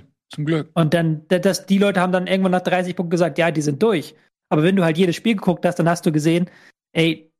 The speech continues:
Speaker 2: die sind überhaupt nicht durch, es kann gen-, die können gegen jeden Gegner verlieren, weil die einfach nicht die Qualität haben.
Speaker 1: Aber
Speaker 2: Und das
Speaker 1: dass
Speaker 2: hat sich
Speaker 1: man
Speaker 2: jetzt dann zum Ende brutal bewahrheitet.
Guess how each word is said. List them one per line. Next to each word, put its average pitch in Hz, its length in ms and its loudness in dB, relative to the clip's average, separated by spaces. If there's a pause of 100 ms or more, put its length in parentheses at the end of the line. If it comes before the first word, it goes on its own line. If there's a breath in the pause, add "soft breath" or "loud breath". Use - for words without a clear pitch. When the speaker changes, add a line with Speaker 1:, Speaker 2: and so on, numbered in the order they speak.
(400)
Speaker 2:
die 160 80 4
sind 160 120 2
überhaupt 190 240 0
nicht 196 120 0
durch, 170 160 2
es 156 120 -4
kann 175 180 0
gen-, 160 400 -4 (160)
die 190 60 -2
können 190 240 0
gegen 165 180 0
jeden 185 300 2
Gegner 156 260 0
verlieren, 160 420 -2
weil 151 140 -2
die 151 80 -2
einfach 156 340 -2
nicht 160 240 -2
die 160 60 -8
Qualität 160 640 -4
haben. 135 320 -2 (220 loud breath)
Speaker 1:
Aber 156 240 0
Speaker 2:
Und 160 80 -2
das 139 80 0
Speaker 1:
dass 160 80 -2
Speaker 2:
hat 170 60 -2
sich 170 60 0
Speaker 1:
man 165 120 0
Speaker 2:
jetzt - 180 -2
dann 160 100 -2
zum 160 140 -8
Ende 156 220 0
brutal 156 280 -2
bewahrheitet. 165 640 -2